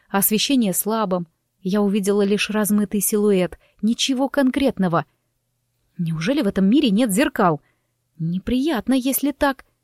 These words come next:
Я не привыкла сдаваться и прикинула другие варианты.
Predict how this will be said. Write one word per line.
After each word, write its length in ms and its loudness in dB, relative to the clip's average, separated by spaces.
Я 160 2
не 140 2
привыкла 440 0
сдаваться 520 -2
и 80 0
прикинула 560 0
другие 360 0
варианты. 540 -4